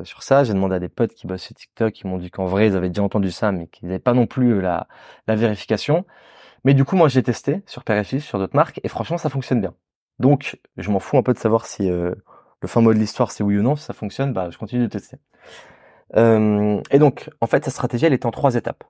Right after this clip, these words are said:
Donc, du coup, il utilisait l'algo de TikTok pour déterminer, en fait, quelle vidéo pouvait devenir virale.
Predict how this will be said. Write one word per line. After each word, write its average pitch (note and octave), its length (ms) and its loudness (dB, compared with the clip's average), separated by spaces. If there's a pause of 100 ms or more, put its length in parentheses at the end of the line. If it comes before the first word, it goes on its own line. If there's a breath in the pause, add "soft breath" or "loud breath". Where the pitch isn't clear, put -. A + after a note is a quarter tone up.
(840 soft breath)
Donc, A#2 140 0
du A#2 120 -2
coup, - 140 -4
il E3 100 4
utilisait A#2+ 420 2
l'algo G#2+ 260 2
de G#2+ 60 -8
TikTok C#3+ 420 0
pour - 180 0
déterminer, G2+ 380 0
en B2+ 60 2
fait, B2+ 200 0
quelle A#2 200 0
vidéo G#2 260 -4
pouvait G2 220 -4
devenir E2+ 280 -6
virale. G2+ 440 0